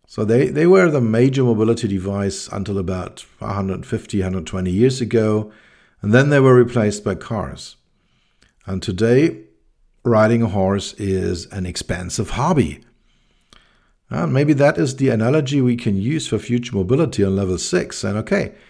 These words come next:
if you want to drive by yourself, you need a driving license, you need a car, you need to go to a closed track, you need to do this and this and that. And by the way, it is super expensive. But since you're a rich guy and, uh, it is your hobby,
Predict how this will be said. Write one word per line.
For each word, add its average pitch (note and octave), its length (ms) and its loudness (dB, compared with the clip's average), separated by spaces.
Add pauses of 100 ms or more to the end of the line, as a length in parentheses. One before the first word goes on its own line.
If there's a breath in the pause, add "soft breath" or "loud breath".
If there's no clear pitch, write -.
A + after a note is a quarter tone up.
(360 soft breath)
if B2+ 240 2
you G#3+ 100 2
want F#3 220 2
to F3 80 -4
drive C3 320 0
by A#2+ 120 0
yourself, F2 600 -2
you A2 380 2
need D3+ 180 0
a C#3+ 80 0
driving A2 320 0
license, F2 460 -6
you A#2 160 0
need D#3+ 180 2
a D#3+ 60 0
car, A#2+ 360 0
you A2 240 0
need D3+ 220 -2
to D3 100 -2
go C3+ 240 2
to C3+ 220 2
a B2+ 60 4
closed B2 440 0
track, A2 380 -2
you A#2 80 0
need B2 200 0
to A#2 100 -2
do A2 180 2
this B2+ 280 2
and A#2 120 -2
this A2+ 140 -4
and A2 120 -4
that. A2 200 -2
And G2 200 -2
by G2+ 140 -2
the G2+ 100 0
way, G2+ 180 2
it F#2 300 -4
is E2+ 240 -6
super G#2 920 -2
expensive. F2+ 1080 -10 (640 loud breath)
But F#2+ 180 -6
since A2+ 300 0
you're G#2 240 6
a G2+ 60 6
rich G#2 300 4
guy F#2+ 260 0
and, F2 400 -4
uh, F2 220 -6 (500 soft breath)
it G#2 80 -2
is G2+ 160 -2
your G2 160 2
hobby, F2+ 420 0